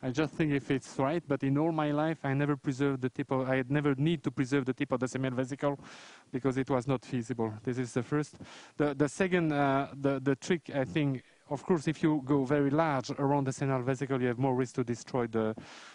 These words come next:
the, the nerves, and maybe it's a, an advantage with the extraperitoneal approach because we don't incise largely the peritoneum. We can clean the lens.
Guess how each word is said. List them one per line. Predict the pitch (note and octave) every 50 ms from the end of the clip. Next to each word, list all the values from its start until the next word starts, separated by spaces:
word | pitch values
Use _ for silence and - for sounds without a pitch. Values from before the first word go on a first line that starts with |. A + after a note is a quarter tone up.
| - _ _ -
the, | B2+ A2+ A2 A2 G#2+ - - - _ -
the | A#2+ A#2 A2+
nerves, | A#2+ B2 A#2+ B2+ C#3+ D3 B2 A2 - B2
and | C3 B2 A#2+ B2+
maybe | C#3 D3 C#3 C#3+ C3 B2+
it's | B2 A#2+ - C#3
a, | B2+ - - -
an | B2+ A#2+
advantage | A#2 A#2 A2+ A#2+ D3+ D3 C#3 - C3+ A#2+ A2+ - -
with | B2+ A2+
the | B2
extraperitoneal | A#2+ B2 B2 - - B2 - C3 A#2 - B2+ A#2+ A#2
approach | A#2 - - C#3+ B2+ - -
because | - A#2+ - C3 A#2+ G#2
we | B2 B2
don't | A2+ A2 D3+ D3 C#3 C3 - - - - - - - - - -
incise | D#3 C#3 C#3 C3 - - D3+ C3+ B2+ A2+ G#2+
largely | B2+ C3+ D3 D3 C#3+ C#3+ B2 B2+ C3 C3+ B2+
the | B2+
peritoneum. | - - C3+ - D3 C#3+ C#3 C#3 C3+ C#3 D3+ D3+ - - - - - _ -
We | C3+
can | B2 C#3 C3
clean | B2 - C#3+ C3
the | C3+ C3
lens. | C#3+ E3+ F#3+ - -